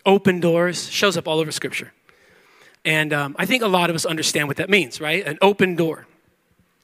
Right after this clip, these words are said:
So in Revelation chapter three, verse seven through eight, it says this, "To the, the, to the messenger of the church of Philadelphia write, the one who is holy, the one who is true, the, the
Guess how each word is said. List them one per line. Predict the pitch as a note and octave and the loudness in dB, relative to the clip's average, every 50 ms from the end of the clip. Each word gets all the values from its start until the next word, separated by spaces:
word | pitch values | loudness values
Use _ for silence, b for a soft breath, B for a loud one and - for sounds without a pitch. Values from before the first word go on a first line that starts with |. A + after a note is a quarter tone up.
| - _ - | -16 _ 0
So | - B3+ B3+ | 2 2 4
in | A3+ | 6
Revelation | A#3 B3+ B3 A#3+ A3 G#3+ A3+ A3 - B3 G#3 | 6 6 6 6 6 4 4 4 2 2 2
chapter | - - G#3+ - - G3+ | 2 2 2 2 0 -2
three, | - - G#3 A3 G#3+ G#3+ A3 B B B B B B B B B B - | -2 2 4 4 4 4 2 B B B B B B B B B B 2
verse | F#3+ A3 G#3+ F#3+ - - - - - - _ _ | 4 4 4 4 2 -2 -2 -4 -4 -6 _ _
seven | - - - - B3 A#3+ A#3 A#3 - | -6 -2 2 2 4 4 4 2 2
through | B3 A3+ G3 | 2 4 4
eight, | G#3 G#3+ G3+ | 4 4 4
it | - | 2
says | - A3 G#3 F3+ - | 0 0 0 2 2
this, | G3 G3+ F#3+ - | 2 2 2 2
"To | - - A#3 | 0 0 2
the, | F#3+ G#3+ G#3 E3+ B B B B B B B B B B B B B | 4 4 2 2 B B B B B B B B B B B B B
the, | - F#2+ F#2+ - - - _ _ _ _ _ _ _ _ _ _ _ _ _ - | -2 -2 -2 -2 -8 -20 _ _ _ _ _ _ _ _ _ _ _ _ _ 0
to | - B3+ B3+ | 2 4 4
the | A#3+ A3+ G3+ G3+ A3 | 6 4 4 2 0
messenger | F#3+ G3 B3+ D#4 D4+ D4+ - D4 C4+ G#3 B3 C4 B3+ C4 | 0 2 2 4 4 4 2 2 4 4 4 6 6 6
of | A#3 F3+ | 4 2
the | G#3+ | 0
church | - - - B3 A#3+ A#3 - G#3+ | 2 4 4 4 4 4 4 4
of | G3+ F3 F#3 - | 2 2 2 0
Philadelphia | - A3+ A3 G#3 G3+ G3+ G3 G3+ F#3+ - - G3 F3+ F3 E3+ E3 D3 - _ _ _ _ _ _ - | 2 4 4 4 6 6 6 4 4 4 4 4 4 4 4 2 0 -4 _ _ _ _ _ _ 0
write, | E3 E3 E3+ E3 D#3+ D#3 D3 - - - - - _ b b b b b b b b | 4 4 4 4 4 0 -2 -6 -10 -14 -14 -16 _ b b b b b b b b
the | - F#3 | 2 4
one | G3 B3 C#4+ D#4 | 6 8 8 8
who | D4+ C4 C4 | 6 6 6
is | B3+ - | 6 4
holy, | - - A#3 B3+ B3+ B3 B3 A#3 | 6 6 6 8 8 6 6 6
the | G#3+ G#3 | 6 6
one | A3 A3+ | 6 6
who | A3+ A3 | 6 4
is | G3 D3+ | 4 2
true, | - - - - G#3+ G#3 G3+ G#3 G3 | 0 0 2 4 4 6 6 6 6
the, | F#3 F#3+ A3+ A#3 G#3 | 4 4 2 0 2
the | F3 G3 G3+ F#3+ | 2 4 2 2